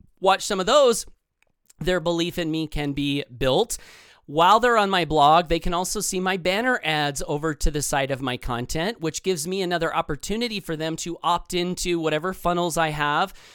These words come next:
so I can serve them more and also have another opportunity for them to join me.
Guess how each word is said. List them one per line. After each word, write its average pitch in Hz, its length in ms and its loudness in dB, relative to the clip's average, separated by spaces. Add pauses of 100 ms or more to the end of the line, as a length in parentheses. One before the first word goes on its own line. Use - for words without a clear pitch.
(140)
so 170 200 -2
I 156 120 2
can 165 160 -6
serve 226 360 2
them 208 140 0
more 196 420 2
and 165 160 -4
also 170 360 -2
have 165 160 -2
another 165 280 -2
opportunity 170 680 -4
for 160 280 0
them 143 240 -2
to 147 160 -6
join 180 480 0
me. 147 320 0